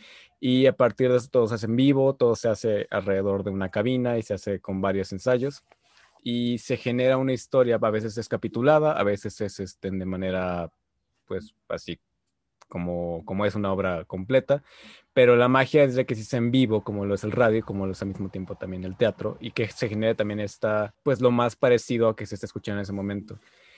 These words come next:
Hay algunas cosas por las cuales el radioteatro no se po-, ya se ha como bajado un poco aquí en México, pero, pues,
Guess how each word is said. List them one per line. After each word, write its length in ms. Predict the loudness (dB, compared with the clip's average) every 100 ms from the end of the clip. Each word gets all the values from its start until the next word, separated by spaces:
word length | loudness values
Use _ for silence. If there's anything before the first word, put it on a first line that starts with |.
| _ _ _
Hay 480 | 2 4 6 6 6
algunas 440 | 6 6 2 0
cosas 360 | 2 4 4 0
por 140 | -2
las 80 | 0
cuales 260 | 2 2 2
el 100 | 0
radioteatro 480 | 0 0 0 -2 -4
no 100 | -6
se 100 | -6
po-, 180 | -8 -2
ya 160 | 0 2
se 100 | 0
ha 120 | 0
como 280 | -4 -4 -4
bajado 420 | -6 -2 -2 -2
un 140 | -4
poco 300 | -4 -4 -4
aquí 180 | -6 -6
en 100 | -6
México, 500 | -6 -8 -10 -10 -8
pero, 160 | -6 -8
pues, 380 | -10 -14 -14